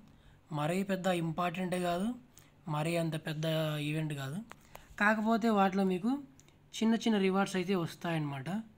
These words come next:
So, మనం ఈరోజు ఆ ఈవెంట్ గురించి మాట్లాడుకుందాం. So, వన్ మినిట్,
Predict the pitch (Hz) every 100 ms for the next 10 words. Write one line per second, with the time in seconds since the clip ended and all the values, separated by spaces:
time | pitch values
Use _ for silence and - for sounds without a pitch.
0 | - _ - _ - - 160 160 160 165
1 | 160 156 156 156 160 180 175 214 233 -
2 | - - - 151 147 147 156 156 151 151
3 | 147 143 139 143 135 139 180 220 - -
4 | - - - - - - _ _ - -
5 | - - - - - - _ - _ -
6 | _ _ - - 151 143 147 156 165 190
7 | 196